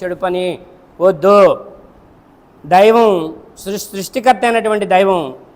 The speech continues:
అరబీలో చెప్తే అల్లా సుబ్హానహు వ తఆలా, అల్లా అనగానే మళ్ళీ సాయిబుల్ దేవుడు అంటారని మేము అందరికి అర్థం కావాలని దే-, దైవం సృష్టికర్త దేవుడు అని చెప్పి చెప్తున్నాం. గ్రంథాలన్నీ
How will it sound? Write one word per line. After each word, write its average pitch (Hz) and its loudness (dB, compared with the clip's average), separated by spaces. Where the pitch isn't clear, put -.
అరబీలో 202 2
చెప్తే 214 0
అల్లా 220 4
సుబ్హానహు 208 -2
వ - -2
తఆలా, 185 2
అల్లా 196 2
అనగానే 214 0
మళ్ళీ 202 -4
సాయిబుల్ 208 0
దేవుడు 208 0
అంటారని 196 0
మేము 190 -8
అందరికి 233 2
అర్థం 220 -2
కావాలని 214 2
దే-, 185 2
దైవం 220 2
సృష్టికర్త 220 -2
దేవుడు 214 0
అని 220 -2
చెప్పి 202 -4
చెప్తున్నాం. 202 -6
గ్రంథాలన్నీ 220 0